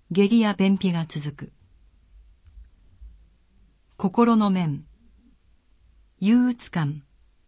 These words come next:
気分が落ち込んでいる。何事にも悲観的になる。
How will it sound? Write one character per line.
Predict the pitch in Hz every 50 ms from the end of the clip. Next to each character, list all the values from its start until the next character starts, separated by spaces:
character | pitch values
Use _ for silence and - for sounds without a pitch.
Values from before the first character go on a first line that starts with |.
| _ _ _ _ _ _ _ _ _ _ _ _ _
気 | - 277 277
分 | 262 269 240 202
が | 160 147
落 | 143 156 - -
ち | -
込 | - 190
ん | 180 175 165
で | 165
い | 156 156 147
る。 | 139 131 - _ _ _ _ _ _ _ _ _ _ _ _ _ _ _
何 | - 190 202 220 233
事 | 233 240 233 240 226
に | 220 208
も | 185 170 170 -
悲 | - -
観 | - 214 220 214
的 | 208 220 202 - 190 175
に | 170 165
な | 160 156 147
る。 | 143 143 -